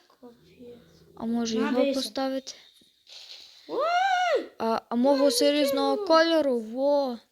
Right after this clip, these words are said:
Speaker 2: І маленькі, і великі, просто
Speaker 1: Вау!
Speaker 2: топ. А ми
Speaker 1: Вау!
Speaker 2: переходимо до
Speaker 1: Безумний
Speaker 2: наступного.
Speaker 1: чел!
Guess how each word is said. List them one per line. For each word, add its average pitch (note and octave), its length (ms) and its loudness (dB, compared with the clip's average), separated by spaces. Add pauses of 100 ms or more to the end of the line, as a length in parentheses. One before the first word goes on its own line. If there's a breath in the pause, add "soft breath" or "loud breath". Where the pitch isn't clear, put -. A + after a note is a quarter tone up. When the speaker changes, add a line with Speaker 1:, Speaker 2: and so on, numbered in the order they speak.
(880 loud breath)
Speaker 2:
І C#4 80 -2
маленькі, D#4+ 680 4
і C#4 240 -2
великі, D#4 640 2
просто C4 680 0
Speaker 1:
Вау! E4 260 -4
Speaker 2:
топ. C#4+ 380 8 (680 loud breath)
А B3+ 80 0
ми D#4+ 180 4
Speaker 1:
Вау! - 80 6
Speaker 2:
переходимо F4 540 6
до C4+ 100 6
Speaker 1:
Безумний B3+ 60 4
Speaker 2:
наступного. C#4+ 840 4
Speaker 1:
чел! F#4+ 100 -4